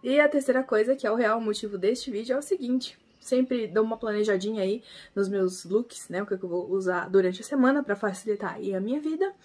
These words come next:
Sempre gravo, né, looks da semana, se você,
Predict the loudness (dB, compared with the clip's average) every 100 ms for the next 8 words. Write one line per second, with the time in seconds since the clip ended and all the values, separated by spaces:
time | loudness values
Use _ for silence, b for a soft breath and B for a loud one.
0 | B B B -6 -2 2 4 4 2 0
1 | 0 0 0 -2 -4 -6 -2 -2 -2 -2
2 | -4 -8 -4 -4